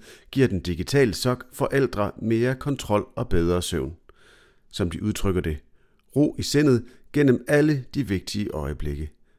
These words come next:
Når de hviler trygt, kan du gøre det samme." Den digitale sok måler hjerterytme, gennemsnitlig iltmætning samt bevægelse, og den tilhørende app alarmerer, hvis barnets puls eller iltmætning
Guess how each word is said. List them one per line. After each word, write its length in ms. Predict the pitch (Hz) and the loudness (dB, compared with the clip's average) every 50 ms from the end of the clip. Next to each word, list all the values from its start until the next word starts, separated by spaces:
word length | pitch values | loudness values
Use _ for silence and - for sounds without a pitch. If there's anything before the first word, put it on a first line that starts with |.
| _ - | _ -6
Når 120 | - 87 | -4 -4
de 120 | 80 82 82 | -2 -2 -4
hviler 240 | 82 101 90 71 | -4 -4 -4 -6
trygt, 480 | 69 - - - 131 127 127 - - - - _ _ _ _ - | -8 -6 -2 0 0 0 -2 -6 -14 -16 -20 _ _ _ _ -6
kan 100 | - 147 | -6 -4
du 80 | 143 143 | -4 -4
gøre 240 | - - 82 78 | -2 0 0 0
det 120 | 73 - 85 | 0 -2 -4
samme." 320 | - - 58 58 57 55 - - - - - - - - - - - _ - - - - - - _ _ _ _ - | -6 -6 -6 -8 -10 -12 -14 -16 -20 -20 -20 -20 -20 -20 -20 -20 -20 _ -20 -20 -20 -20 -20 -20 _ _ _ _ -10
Den 100 | 85 78 | -8 -8
digitale 480 | 71 80 76 82 - - 107 104 90 78 | -6 -6 -8 -8 -4 0 0 0 0 0
sok 300 | - - 110 110 110 - - - - - - | -2 -2 -2 -2 -2 -4 -12 -20 -20 -14 -4
måler 320 | - 104 98 87 73 71 69 | 2 2 2 4 2 0 -2
hjerterytme, 680 | 69 78 85 82 85 - 87 - 90 85 - 87 80 76 - - - - - - _ - | -4 -4 -2 -2 -2 -2 -2 -4 -4 -4 -2 -4 -4 -6 -8 -16 -20 -20 -20 -20 _ -6
gennemsnitlig 600 | - 107 117 135 127 123 - 98 87 - - 76 - - | -2 2 2 2 2 0 -2 -6 -6 -4 -6 -10 -4 -2
iltmætning 580 | 120 127 127 117 110 107 110 - 123 127 120 | -2 -2 0 2 0 0 2 0 -2 -4 -2
samt 240 | - - 123 117 - | -2 -2 -2 -2 -2
bevægelse, 560 | - 95 87 139 147 131 120 113 - 127 120 - - - - - - - | -6 0 2 2 4 4 2 0 -2 -6 -8 -8 -10 -20 -20 -20 -18 -8
og 100 | - 131 | -4 0
den 140 | 127 139 135 | 2 2 2
tilhørende 560 | 135 - 127 123 120 117 120 117 113 101 - - | 2 0 0 0 2 2 2 2 2 2 0 0
app 180 | - 127 131 - - - - | 0 0 2 2 2 0 2
alarmerer, 420 | 117 113 107 107 120 139 139 123 | 0 0 2 2 4 6 6 4
hvis 180 | 113 - 135 131 | 4 2 -2 -4
barnets 400 | - - 120 113 107 104 92 - | 0 2 2 2 2 0 -2 0
puls 360 | - - - 156 151 - - - | 4 6 6 6 6 0 -6 -6
eller 160 | - 87 82 | -6 -4 -4
iltmætning 640 | 62 101 117 123 117 120 117 - 123 123 117 117 - | -2 -2 -2 2 2 2 2 2 4 2 2 2 0